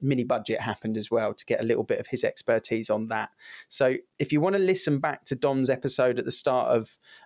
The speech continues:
uh, last year, Money Guardian is probably the search, or Dom, and you'll find him. But he's gonna be coming on, and that particular point, I think we're gonna discuss with a couple of mortgage advisors over the next few weeks.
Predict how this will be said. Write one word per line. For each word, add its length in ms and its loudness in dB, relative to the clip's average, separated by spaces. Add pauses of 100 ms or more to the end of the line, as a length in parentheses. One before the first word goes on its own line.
uh, 180 2
last 460 0
year, 160 4
Money 320 2
Guardian 480 4
is 80 0
probably 220 -2
the 220 2
search, 400 0
or 100 2
Dom, 320 2
and 100 2
you'll 140 0
find 400 0
him. 300 0 (340)
But 140 0
he's 240 2
gonna 180 0
be 120 0
coming 280 0
on, 380 0
and 160 0
that 180 -2
particular 460 -2
point, 420 0
I 60 -2
think 200 -4
we're 200 2
gonna 180 -2
discuss 420 -2
with 140 -2
a 20 -4
couple 320 -2
of 60 -2
mortgage 300 -4
advisors 440 -4
over 160 -6
the 120 -12
next 260 -12
few 160 -8
weeks. 340 -8